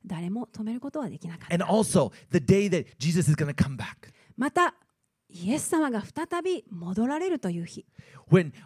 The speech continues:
Speaker 2: all, every tongue will confess.
Speaker 1: すべての者が膝をかがめ。
Speaker 2: And will kneel down and say that he is Lord.
Speaker 1: イエス様が、イエス・キリストが主ですと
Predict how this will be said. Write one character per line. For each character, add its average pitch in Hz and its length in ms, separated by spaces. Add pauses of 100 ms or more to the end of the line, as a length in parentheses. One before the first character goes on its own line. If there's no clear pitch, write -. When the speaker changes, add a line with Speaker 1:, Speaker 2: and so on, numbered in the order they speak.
(120)
Speaker 2:
all, 196 540
every 190 340
tongue 117 300 (260)
will 165 120
confess. - 800
Speaker 1:
す - 220
べ 208 100
て 208 100
の 202 120
者 202 200
が 190 120
膝 214 320
を 311 40
か - 180
が 160 120
め。 156 160 (280)
Speaker 2:
And 170 140
will 170 160 (160)
kneel 170 260
down 143 340
and 135 80
say 151 200
that 123 140
he 131 340
is - 240
Lord. - 120 (260)
Speaker 1:
イ 165 60
エ 202 80
ス - 80
様 233 240
が、 240 140 (160)
イ 214 120
エ 214 60
ス・ - 100
キ - 160
リ 277 80
ス - 80
ト 311 100
が 330 120
主 370 180
で 320 100
す - 80
と - 140